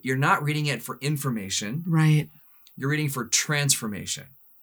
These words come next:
Speaker 1: So if I'm reading it just to learn something, I mean, that's fine. Learning is great. But according to James, if I just know stuff and don't do stuff, I don't really have faith.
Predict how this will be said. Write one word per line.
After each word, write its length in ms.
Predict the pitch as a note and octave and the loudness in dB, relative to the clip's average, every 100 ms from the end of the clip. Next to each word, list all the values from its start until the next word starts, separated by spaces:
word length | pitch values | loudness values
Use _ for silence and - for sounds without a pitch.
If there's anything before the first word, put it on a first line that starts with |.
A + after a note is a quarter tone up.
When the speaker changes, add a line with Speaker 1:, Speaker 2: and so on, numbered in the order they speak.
| _ _ _ _ - | _ _ _ _ 2
Speaker 1:
So 640 | - D#3 D3 C#3+ C#3 - | 4 6 6 6 4 2
if 200 | C#3 C3+ | 0 2
I'm 160 | D3 C#3+ | 2 2
reading 240 | D#3+ G3 | 2 2
it 100 | E3 | 2
just 180 | C3+ C3+ | 2 2
to 100 | - | 2
learn 240 | A#2+ C#3+ D#3+ | 0 2 4
something, 380 | C#3+ B2+ B2 B2 | 2 2 -2 -4
I 40 | |
mean, 120 | F3 | -2
that's 180 | G#3 F3+ | 0 0
fine. 440 | - - F3+ B2 B2 | 0 2 4 2 0
Learning 220 | F3+ F3 | -2 0
is 180 | B2 - | 0 -2
great. 460 | F#2+ E3+ D#3+ A#2 A2+ | -2 -2 0 -2 -2
But 100 | C3 | -4
according 360 | C3+ E3 D#3 | -2 -2 -2
to 80 | A#2 | -4
James, 460 | A2 C3+ F3+ D3 C3 | -4 -2 -2 -2 -2
if 140 | C3 | -4
I 80 | B2 | -4
just 220 | B2+ B2 | -2 -4
know 320 | A#2+ C3 F3 | -2 -2 2
stuff 320 | F3 D3 C#3 | 2 2 0
and 100 | C3+ | -2
don't 240 | A#2 A2+ G#2+ | -6 -6 -4
do 180 | D3 F3+ | -2 -2
stuff, 220 | C#3 C3 | -2 -4
I 40 | |
don't 120 | B2 | -6
really 160 | G#2+ B2 | -8 -8
have 160 | A#2 A2 | -10 -10
faith. 600 | F3+ D#3+ - - - | -6 -6 -6 -10 -20